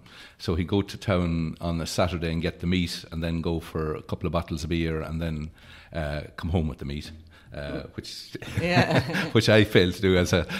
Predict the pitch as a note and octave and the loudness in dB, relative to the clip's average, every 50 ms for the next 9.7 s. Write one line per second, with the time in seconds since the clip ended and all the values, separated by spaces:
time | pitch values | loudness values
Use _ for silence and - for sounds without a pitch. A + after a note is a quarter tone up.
0 | - - G2+ F#2 E2 F#2 - - F#2+ F#2 F#2+ F2+ F2+ F2 - G2 E2 F#2 G#2 A2 | 0 2 2 4 2 2 4 6 6 6 6 6 4 2 2 2 4 6 4 4
1 | - - - G2 F#2 E2+ G#2 F2 F#2+ F#2+ F2+ F2 - F2 - G#2 F#2 F#2 F#2 F2 | 4 2 2 2 2 2 0 0 0 0 0 0 -2 -2 0 0 2 2 2 2
2 | F2+ G2 F#2 F2 F#2 F2+ E2 - - - F#2+ F2+ E2+ G2 G2 G#2 A#2 G#2 F#2+ E2 | 2 2 2 2 0 -2 -2 -4 -2 0 0 0 2 2 4 4 4 4 2 0
3 | - - G#2 F2 F#2+ F#2+ - - E2 - G2+ F2+ G2 G2 F#2 F2 - - F2+ F2+ | 0 0 2 4 4 2 2 0 -4 -2 0 0 2 2 2 0 0 0 0 2
4 | F#2+ A2+ C3 A#2 F#2+ E2 D2 - - - - - D#3+ E3 D#3+ D#3+ D3 A2+ G2+ - | 4 4 6 6 6 4 2 -2 -6 -14 -12 -8 -6 -4 -2 2 4 4 4 2
5 | - - - G2 - - - D#3+ F3 F3+ F3 F3 D#3+ E3 D#3 C3+ - D3+ D#3 D#3+ | 0 -4 -4 -4 -6 -4 -4 -4 -2 -2 -2 -2 -2 -2 -4 -2 -2 -2 0 2
6 | D3+ C#3+ C#3 D3+ E3 F3 G#3 A3+ A3 G3 D#3+ C#3+ C3+ - A2 A2+ A#2+ D3+ D#3 B2 | 2 0 -2 -2 0 4 6 8 8 8 10 8 8 6 6 4 6 6 6 6
7 | C#3+ C3+ B2 A2 G2+ A#2 A#2 G#2 F2+ F#2 E2+ E2 E2 E2 F2+ F2+ E2 - G#2 F#2+ | 6 4 4 4 6 6 4 4 4 2 2 2 2 2 2 2 2 0 -2 0
8 | G2 G2 G2 G2+ F#2+ F#2 F2 - G2 F#2 F2 - - F2 - - - F#2 E2+ E2+ | 2 4 6 6 4 4 2 0 0 -2 -2 -2 -4 -4 -2 0 0 2 2 2
9 | E2 E2+ E2 E2 D2+ D#2+ D#2+ - - F2 D2 E2 D#2+ D2+ | 2 0 0 0 -2 -4 -6 -4 -4 -4 -2 -2 -4 -4